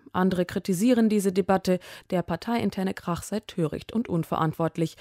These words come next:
sagt der N-R-W-Innenminister Herbert Reul. Dies deutet auch auf eine muntere Aussprache nach Kramp-Karrenbauers Rede hin. Vor allem ein Beitrag dürfte ganz besonders im Fokus stehen, auch mit der Frage verbunden, welche Dynamik dieser auslöst.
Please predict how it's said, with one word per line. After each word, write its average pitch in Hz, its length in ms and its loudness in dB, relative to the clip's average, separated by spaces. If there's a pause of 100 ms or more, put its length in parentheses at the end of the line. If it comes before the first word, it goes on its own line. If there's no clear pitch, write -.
(200)
sagt 185 220 -4
der - 60 -2
N-R-W-Innenminister 151 960 -2
Herbert 143 460 -4
Reul. 151 240 0 (640)
Dies 269 220 0
deutet 220 320 -2
auch 202 100 0
auf 202 140 -4
eine 214 180 2
muntere 175 480 0
Aussprache 160 560 0
nach 151 220 -2
Kramp-Karrenbauers - 920 -4
Rede - 220 -6
hin. 143 260 -8 (100)
Vor - 180 -6
allem 269 320 2
ein 262 260 4
Beitrag - 440 -4
dürfte 170 300 -4
ganz 180 220 0
besonders 220 480 2
im 196 80 2
Fokus 202 340 -2
stehen, 190 320 0 (220)
auch 220 180 0
mit 202 160 -2
der 190 100 2
Frage 208 320 0
verbunden, 190 520 -2
welche 185 260 0
Dynamik 226 500 2
dieser - 300 -2
auslöst. 160 540 0